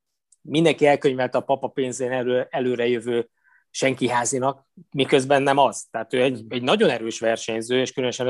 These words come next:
a versenyteljesítménye nagyon erős. Tehát, hogyha innen nézzük, akkor inkább azt kell megnéznünk, hogy annyira erős versenyzők vannak a fiatalok között, akiket már egy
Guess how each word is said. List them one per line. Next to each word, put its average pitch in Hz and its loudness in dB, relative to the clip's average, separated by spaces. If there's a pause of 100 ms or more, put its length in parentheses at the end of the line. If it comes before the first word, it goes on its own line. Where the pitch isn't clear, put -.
a 139 -8
versenyteljesítménye 120 -2
nagyon 113 0
erős. 123 2
Tehát, 135 -2
hogyha 131 -2
innen 208 4
nézzük, 147 4
akkor 143 -8
inkább 147 2
azt 170 2
kell 143 0
megnéznünk, 131 -4
hogy 135 0 (360)
annyira 208 2
erős 127 -2
versenyzők 120 -4
vannak 123 -2 (380)
a 110 0
fiatalok 131 2
között, 127 0
akiket 175 -2
már 151 -2
egy 151 -6